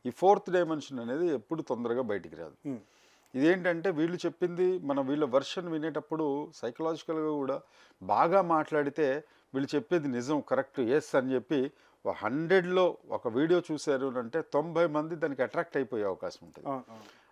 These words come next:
Speaker 1: అదే పది మంది చెప్పేది, అదే అబద్ధం చెప్తున్నాడో లేకపోతే, అది ఒక లాజికల్‌గా ఆలోచించాల్సిన వ్యవహారం.
Speaker 2: ఆ.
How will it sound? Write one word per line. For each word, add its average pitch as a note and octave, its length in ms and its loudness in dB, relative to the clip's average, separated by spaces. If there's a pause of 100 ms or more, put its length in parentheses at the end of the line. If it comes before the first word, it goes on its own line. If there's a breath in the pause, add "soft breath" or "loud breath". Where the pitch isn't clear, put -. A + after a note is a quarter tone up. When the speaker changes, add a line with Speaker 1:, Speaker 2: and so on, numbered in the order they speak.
Speaker 1:
అదే F3+ 120 2
పది D#3 260 4
మంది G3 640 4
చెప్పేది, D#3 720 0
అదే C3 340 -4
అబద్ధం D3 400 -4
చెప్తున్నాడో D#3 520 -4
లేకపోతే, C#3 560 -2
అది D#3+ 180 -2
ఒక F#3 160 -4
లాజికల్‌గా E3 720 2
ఆలోచించాల్సిన A#2+ 640 -4
వ్యవహారం. F2 540 -10
Speaker 2:
ఆ. - 20 -18